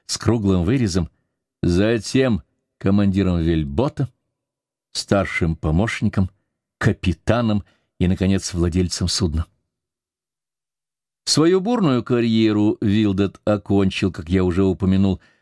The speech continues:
в возрасте шестидесяти лет, полностью удалившись от деятельной жизни и посвятив остаток дней своих безмятежному накоплению заслуженных доходов. Но должен с огорчением заметить, что у Вилдеда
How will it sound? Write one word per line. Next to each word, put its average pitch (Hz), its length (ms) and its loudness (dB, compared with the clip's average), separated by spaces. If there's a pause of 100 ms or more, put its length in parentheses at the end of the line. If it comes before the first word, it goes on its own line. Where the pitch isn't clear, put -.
(140)
в 104 40 2
возрасте 104 560 0
шестидесяти 156 800 0
лет, 98 420 0 (680)
полностью 120 580 0
удалившись 110 680 -2 (200)
от 101 180 0
деятельной 98 640 0
жизни 101 500 0 (260)
и 107 80 2
посвятив 110 640 0
остаток 101 500 -2
дней 101 260 2
своих 101 380 -2 (200)
безмятежному 104 960 0
накоплению 110 640 0 (260)
заслуженных 95 760 0
доходов. 90 600 -4 (1800)
Но 139 320 2
должен 160 680 0
с - 120 -10
огорчением 151 760 0
заметить, 117 680 0
что 90 340 0
у 87 80 2
Вилдеда 90 960 0